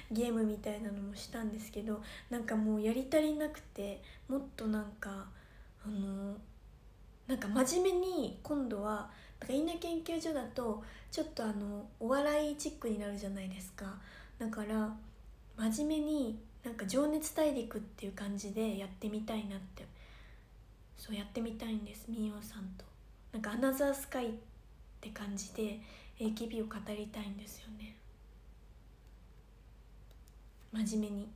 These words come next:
なんか、い-、一切ふざけたりせず、エーケービーのことを語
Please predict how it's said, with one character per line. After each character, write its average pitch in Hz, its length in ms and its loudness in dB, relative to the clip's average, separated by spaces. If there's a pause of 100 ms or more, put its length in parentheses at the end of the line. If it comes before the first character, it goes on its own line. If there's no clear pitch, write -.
(4000)
な 240 100 0
ん 214 40 0
か、 208 80 -2
い-、 220 60 2 (260)
一 240 100 -4
切 220 460 0
ふ 220 140 -4
ざ 233 100 0
け 233 160 -4
た 220 140 -4
り 208 100 -4
せ 220 160 -2
ず、 214 340 -2 (2000)
エ 240 60 -10
ー 220 100 -6
ケ 233 120 -6
ー 233 80 -4
ビ 240 140 -4
ー 226 40 -2
の 220 80 0
こ 220 240 -4
と 214 80 -4
を 214 380 -2 (3000)
語 - 60 -14